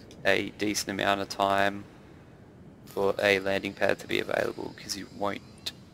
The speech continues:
be able to dock straight away, as most outposts, I think, only have, like, one or two,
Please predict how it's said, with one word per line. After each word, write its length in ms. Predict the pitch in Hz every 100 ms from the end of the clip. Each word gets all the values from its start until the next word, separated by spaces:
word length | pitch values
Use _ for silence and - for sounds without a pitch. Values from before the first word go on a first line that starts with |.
| - -
be 120 | 107 101
able 320 | 98 101 101
to 400 | - 101 101 110 - - - - - - - -
dock 220 | 107 117 -
straight 360 | - 123 117
away, 480 | 117 123 127 127 123
as 240 | 110 107
most 240 | 120 117 113
outposts, 440 | 110 - 113 107
I 60 | 104
think, 180 | 117 120
only 160 | 120
have, 120 | 113 98
like, 260 | 95 -
one 220 | 101 101
or 160 | - 98
two, 600 | - - 98 98 98